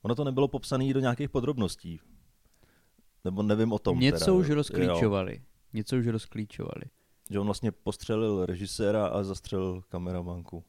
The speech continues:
Speaker 2: Jo, on mířil vlastně, on měl jako střílet směrem na kameru
Speaker 1: Hmm.
Speaker 2: kvůli záběru, no a zastřelil kameramanku, on ji trefil nějak jako do ramene, ale prostě c-, c-,
Speaker 1: Blbě.
Speaker 2: může, blbě.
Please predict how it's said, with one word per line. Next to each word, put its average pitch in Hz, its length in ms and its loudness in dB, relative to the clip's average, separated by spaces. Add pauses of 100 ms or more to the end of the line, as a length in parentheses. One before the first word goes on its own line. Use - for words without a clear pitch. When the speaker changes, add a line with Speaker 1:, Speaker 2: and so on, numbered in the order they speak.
(140)
Speaker 2:
Jo, 104 220 -2 (180)
on 127 400 4
mířil 135 480 4
vlastně, 131 420 0
on 120 100 2
měl 123 200 2
jako 113 160 0
střílet 120 360 -4
směrem 113 300 -2
na 98 100 -4
kameru 123 500 0
Speaker 1:
Hmm. 104 100 0
Speaker 2:
kvůli 107 120 -2
záběru, 123 500 0 (760)
no 120 140 0
a 120 60 2
zastřelil 123 360 -2
kameramanku, 135 800 -4 (600)
on 123 120 0
ji 123 80 2
trefil 131 260 -6 (540)
nějak 113 260 -10
jako 120 160 -6
do 110 180 0
ramene, 131 380 0
ale 123 140 0
prostě 117 300 -6
c-, 92 60 -20 (560)
c-, - 160 -12
Speaker 1:
Blbě. 90 380 -2
Speaker 2:
může, 110 260 -4
blbě. 104 460 -2